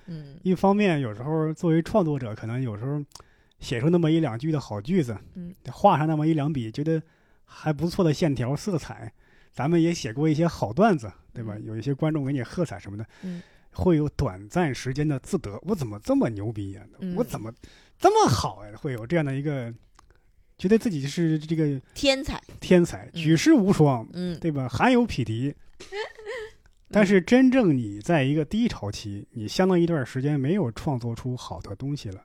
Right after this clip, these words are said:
Speaker 2: 会在想，“我是不是不适合干这行？”
Speaker 1: 嗯，对。
Speaker 2: 对，“我是不是没有任何的才华？”
Speaker 1: 嗯。
Speaker 2: 或者说，“我就算有才华，但是那是过去。”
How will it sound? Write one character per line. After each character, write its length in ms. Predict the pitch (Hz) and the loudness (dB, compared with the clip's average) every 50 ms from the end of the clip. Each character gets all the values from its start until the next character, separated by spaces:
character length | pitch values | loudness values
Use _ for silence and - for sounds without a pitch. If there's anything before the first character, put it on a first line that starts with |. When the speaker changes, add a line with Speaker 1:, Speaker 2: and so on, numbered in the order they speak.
| _ _ - - - _ _ _ | _ _ -20 -20 -20 _ _ _
Speaker 2:
会 280 | - - 160 143 127 127 - | 0 2 4 4 4 2 0
在 180 | - 160 135 117 | 2 2 4 4
想 160 | - 113 - - | 2 -2 -6 -4
，“我 100 | 110 107 | -4 -4
是 140 | - - 139 | 0 0 2
不 120 | 131 131 | 2 2
是 240 | 127 - 127 117 110 - - - - - - - - - - | 0 0 -2 -2 -4 -4 -6 -8 -8 -8 -8 -12 -16 -16 -16
不 180 | - 101 107 113 | -12 -10 -8 -2
适 180 | - 185 165 | 2 2 2
合 180 | 120 107 101 101 | 4 4 2 0
干 200 | 110 127 110 98 | 0 0 -2 -2
这 120 | 110 107 | -4 -6
行？” 220 | 101 - - - - - - 151 - | -6 -8 -12 -16 -16 -18 -16 -12 -8
Speaker 1:
嗯， 260 | 185 180 170 160 147 - | -6 -6 -4 -6 -6 -4
对。 260 | - 170 160 156 151 147 170 - | -4 -2 -2 -2 -4 -8 -10 -8
Speaker 2:
对 160 | - 120 101 95 | -8 -6 -6 -6
，“我 220 | 113 117 117 120 | -4 -2 -2 -2
是 120 | - - 175 | 0 0 0
不 160 | 160 151 156 | 2 2 2
是 240 | 139 165 160 143 135 | 4 4 2 2 2
没 260 | 139 139 139 147 151 | 2 4 6 6 6
有 120 | 156 131 | 6 6
任 160 | 135 147 156 147 | 6 4 4 4
何 160 | - 131 - | 2 2 2
的 100 | 139 131 | 2 0
才 400 | - - - - - 104 110 139 | 0 -2 -4 -6 -4 -2 0 0
华？” 380 | - - 104 - 123 - - - | 0 -2 -4 -8 -8 -12 -10 -6
Speaker 1:
嗯。 340 | 190 180 165 165 165 147 151 - - - - _ - | -4 -4 -4 -4 -6 -8 -12 -16 -20 -20 -20 _ -4
Speaker 2:
或 160 | - - 196 | 4 6 6
者 120 | 165 143 | 8 8
说 140 | 147 160 170 160 | 8 6 6 4
，“我 140 | 131 131 131 | 4 2 2
就 180 | - 214 208 175 | 4 6 6 6
算 240 | - 196 175 165 | 6 4 4 4
有 200 | 147 135 107 107 | 4 2 0 -4
才 200 | - - 127 147 | -4 -2 -2 -2
华， 240 | 165 - 123 98 98 104 | -2 -2 -4 -6 -4 0
但 120 | - 151 | 0 2
是 220 | 143 - - 156 143 | 2 2 0 0 2
那 100 | 147 143 | 2 0
是 140 | - 147 139 | 0 -2 -2
过 180 | - 180 175 | 0 0 0
去。” 360 | 151 - - - 220 185 - | 0 0 2 4 4 4 2